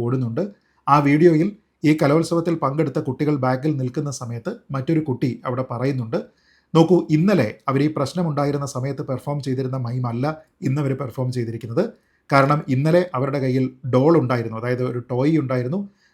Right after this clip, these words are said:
അവരുടെ കയ്യിൽ ഫ്ലാഗുകളും മറ്റും ഉണ്ടായിരുന്നു. ഇന്ന് അവര് പെർഫോം ചെയ്യുന്ന സമയത്ത് എന്താണ് അതൊന്നും ഇല്ലാതെ പോയത് എന്ന് ആ കുട്ടി ചോദിക്കുന്നുണ്ട്. അതായത് ഈ അധ്യാപികയായിട്ടുള്ള ശ്രീമതി വി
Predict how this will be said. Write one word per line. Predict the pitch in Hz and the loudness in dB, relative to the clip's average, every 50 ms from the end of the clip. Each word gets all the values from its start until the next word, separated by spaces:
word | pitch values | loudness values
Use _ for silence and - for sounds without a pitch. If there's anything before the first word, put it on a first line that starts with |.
| - - | 0 2
അവരുടെ | 135 143 147 151 151 | 4 4 4 4 2
കയ്യിൽ | 143 139 139 139 143 - - - | 2 2 0 0 -2 -4 -6 -2
ഫ്ലാഗുകളും | 131 120 117 123 143 151 160 165 156 156 147 | 0 2 2 2 4 4 4 4 4 2 0
മറ്റും | 139 120 - 127 123 | -2 -6 -6 -6 -6
ഉണ്ടായിരുന്നു. | 117 123 123 120 117 120 165 196 202 - _ _ _ - 165 | -6 -6 -6 -6 -6 -6 -6 -8 -8 -12 _ _ _ 2 4
ഇന്ന് | 165 196 220 | 4 6 6
അവര് | 196 180 170 165 | 6 4 4 2
പെർഫോം | 170 156 - - 156 156 139 | 0 -4 -2 -4 -4 -4 -4
ചെയ്യുന്ന | 151 143 135 143 131 | -4 -6 -6 -6 -8
സമയത്ത് | 143 127 131 131 127 - 127 123 - - 139 131 | -6 -6 -4 -4 -4 -6 -8 -8 -6 -6 -6 -4
എന്താണ് | 143 147 143 131 131 135 - - | -4 -2 -4 -4 -4 -6 -8 -8
അതൊന്നും | 135 127 123 131 131 127 | -6 -6 -4 -4 -4 -4
ഇല്ലാതെ | 120 120 127 143 147 139 143 123 | -4 -4 -2 -2 -2 -2 -2 -4
പോയത് | 123 120 120 120 120 117 - _ _ _ _ - 147 | -4 -4 -4 -4 -6 -8 -10 _ _ _ _ -4 0
എന്ന് | 123 127 | 0 0
ആ | 123 123 | 0 0
കുട്ടി | 127 - 127 - 120 | -2 -6 -6 -6 -6
ചോദിക്കുന്നുണ്ട്. | 113 113 117 110 123 107 101 95 - - _ _ _ _ _ _ - | -6 -6 -6 -6 -8 -10 -12 -14 -14 -18 _ _ _ _ _ _ 0
അതായത് | 127 127 143 147 123 127 165 160 - _ _ _ _ - 151 | 4 4 4 4 4 0 -2 -4 -8 _ _ _ _ 0 4
ഈ | 147 139 | 4 4
അധ്യാപികയായിട്ടുള്ള | 117 - - 151 170 165 165 156 165 160 156 156 135 127 147 156 - - | 4 4 2 0 2 2 2 2 2 2 0 0 0 -2 -2 -2 -4 -8
ശ്രീമതി | - 143 135 131 139 139 131 | -6 -4 -2 -2 0 -2 -2
വി | 123 | -2